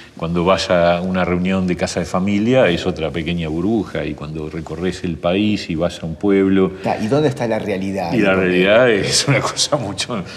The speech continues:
Speaker 2: son
Speaker 1: es todo eso junto.
Speaker 2: todas esas burbujas, no, no hay intersecciones
Speaker 1: No,
Speaker 2: de,
Speaker 1: y
Speaker 2: o sea, no es
Speaker 1: la,
Speaker 2: menos
Speaker 1: tampoco
Speaker 2: burbuja
Speaker 1: la
Speaker 2: estar en
Speaker 1: realidad es las encuestas, tampoco. Las encuestas es,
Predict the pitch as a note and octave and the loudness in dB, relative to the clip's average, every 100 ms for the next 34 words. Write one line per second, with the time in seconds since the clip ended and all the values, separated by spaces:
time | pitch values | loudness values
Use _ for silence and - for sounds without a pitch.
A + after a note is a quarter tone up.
0 | - C3 B2 B2+ A#2 B2 - - C#3+ D#3 | -4 0 2 4 6 4 2 2 2 4
1 | D#3+ D#3+ C3+ C3+ C3 B2+ D#3 D3 C#3+ C#3 | 4 4 4 2 0 0 0 0 -2 2
2 | D#3 F3 E3 E3 C3+ B2+ C3 D3 E3 C3+ | 2 4 2 0 0 -2 2 4 6 4
3 | G2+ F2+ F2 D#2 E2 G2 A2+ D3+ E3 F3+ | 2 0 -2 -4 -4 0 2 4 4 6
4 | E3+ A#2+ C3+ - A3+ D3+ C#3 C#3+ B2+ C3 | 6 4 4 4 6 4 4 4 4 4
5 | D#3 C3 C3 D3 C3 F3+ - B2 - - | 4 2 0 0 0 0 -2 -6 -6 -4
6 | D3+ G#2 G2 - - - - - - A2+ | -6 -6 -10 -14 -20 -20 -20 -20 -10 -2
7 | G2 A2+ D3+ C3 | 0 2 4 2